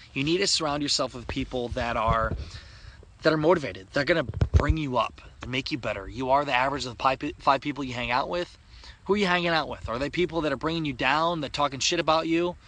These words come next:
The biggest enemy is yourself, Takara. Stay positive. Yes, it is. It can be yourself. It is. And most times, people blame other people. Look in the mirror.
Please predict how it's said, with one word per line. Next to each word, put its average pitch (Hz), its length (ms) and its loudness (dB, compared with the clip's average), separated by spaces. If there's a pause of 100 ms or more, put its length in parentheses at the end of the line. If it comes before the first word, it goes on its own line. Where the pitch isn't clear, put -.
(380)
The 127 80 -12
biggest 156 400 0
enemy 156 340 0
is 127 120 -2
yourself, 147 480 2
Takara. 120 540 0
Stay 147 320 -2
positive. 127 500 -2
Yes, 147 460 0
it 147 80 6
is. 175 400 -2
It 156 100 -2
can 208 220 0
be 185 280 -2 (120)
yourself. 151 600 0 (300)
It 185 100 6
is. - 440 2 (440)
And 170 140 0
most 196 260 4
times, 143 460 0 (360)
people 196 280 0
blame 185 340 2
other 175 200 2
people. 143 540 -4 (680)
Look 190 420 0
in 175 140 0
the 156 80 0
mirror. 139 400 -2